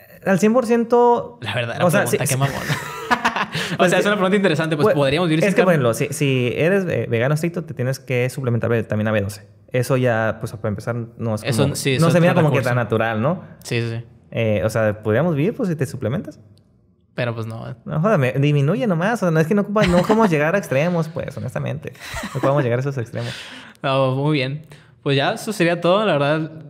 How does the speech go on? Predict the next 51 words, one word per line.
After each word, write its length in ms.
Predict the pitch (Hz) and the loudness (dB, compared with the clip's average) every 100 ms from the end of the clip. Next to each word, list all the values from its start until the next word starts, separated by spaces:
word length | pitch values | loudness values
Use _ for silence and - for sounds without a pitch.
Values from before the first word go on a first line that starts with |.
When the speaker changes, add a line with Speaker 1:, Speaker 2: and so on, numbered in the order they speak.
| - - | -20 -10
Speaker 2:
estaba, 380 | 156 - 135 151 | -10 -2 0 0
estuvo 340 | 131 147 156 | 0 0 2
muy, 400 | 156 160 156 147 147 | 4 4 4 2 -2
muy 160 | 147 165 | 0 0
interesante. 480 | 160 147 147 170 | 2 0 0 2
Hablamos 240 | 147 139 190 | 2 2 2
de 60 | |
un 60 | 190 | 2
montón 340 | 202 208 175 175 | 2 2 0 0
de 100 | 165 | 0
cosas 360 | 147 175 175 | 2 4 4
Speaker 1:
<laughs> 80 | 165 | 2
Speaker 2:
bastante 560 | 139 135 135 135 135 156 | -2 -2 -2 -2 -2 -4
chidas. 480 | - 147 202 - - - - | 0 0 0 -4 -16 -20 -4
Este, 880 | 143 147 151 135 131 123 120 127 123 | -4 -4 0 0 2 0 -4 -6 -8
¿qué, 140 | - | -8
qué, 200 | 175 175 | 0 0
cómo 180 | 170 190 | 2 0
te 80 | 185 | 0
sentiste? 460 | 135 113 110 - - _ _ _ _ _ _ _ | -2 -4 -10 -14 -20 _ _ _ _ _ _ _
Speaker 1:
La 120 | 214 | -2
neta, 280 | 247 285 269 - 226 | 0 2 4 2 4
muy 100 | 294 | 4
bien. 220 | 196 202 160 - | 4 2 -2 -2
Eh, 100 | 123 | 0
primero 280 | 156 165 170 | 2 4 4
como 120 | 208 | 4
que 80 | 151 | 2
un 120 | 147 160 | 2 2
poquito 240 | 180 185 | 0 0
nervioso, 320 | 151 135 175 | 0 -2 -4
ya, 120 | 151 131 | -4 -2
Speaker 2:
Sí, 220 | 165 139 127 | 0 0 -2
Speaker 1:
ya. 60 | 143 | -2
Speaker 2:
lo 120 | 139 | -2
normal. 400 | 135 131 127 139 | -2 -4 -6 -2
¿Dó-, 140 | 175 | -2
dónde 400 | 190 170 185 202 | -2 0 0 0
te 20 | |
podemos 240 | 202 175 180 | 0 0 2
seguir 320 | 147 120 113 | 2 0 -2
para 220 | 127 120 | -4 -4
que 100 | 120 | -4
la 80 | 113 | -4
gente 260 | 123 123 147 | -6 -6 -2
sepa 460 | 147 135 147 139 | -2 -2 -2 -2
dónde 580 | 120 123 131 123 113 - - | -2 0 0 0 -2 -6 -10
hablar 320 | - 127 120 | -6 -4 -2
contigo, 380 | 135 131 190 180 | -2 2 2 2
dónde 200 | 156 151 | 2 0
buscarte 600 | 143 131 - 139 131 | 0 -4 -4 -4 -6